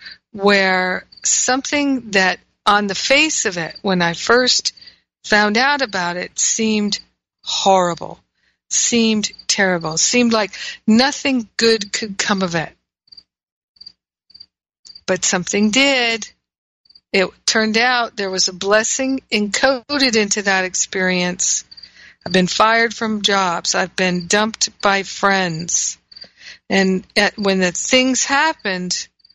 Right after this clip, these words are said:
ooh, it didn't feel good. I didn't like it. I wished it were different. And as I grow in spiritual maturity, I am able to say, "I don't know what anything is for,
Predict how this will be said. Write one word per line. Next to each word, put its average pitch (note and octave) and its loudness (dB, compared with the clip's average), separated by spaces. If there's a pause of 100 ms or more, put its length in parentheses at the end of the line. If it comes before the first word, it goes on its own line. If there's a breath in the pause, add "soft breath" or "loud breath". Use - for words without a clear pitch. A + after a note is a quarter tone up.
(500)
ooh, F#3 2
it D#3+ -6
didn't G3+ -2
feel A3 2
good. A3 0
I G#3 0
didn't A3 -4
like G#3 0
it. G#3+ 0
I G3 0
wished G#3 2
it A3 -12
were G#3+ -2
different. G3 -4 (1200 loud breath)
And G3 2
as F#3+ 2
I G3 2
grow A3 2
in G#3 -2
spiritual A3 0
maturity, G3 -2 (420 loud breath)
I G3+ 2
am G3+ 0
able G#3 2
to G#3 -2
say, G3 -2 (400)
"I A#3+ 4
don't E4 2
know G#3 0
what F3+ -2
anything F3+ -2
is F3+ 0
for, G3 -2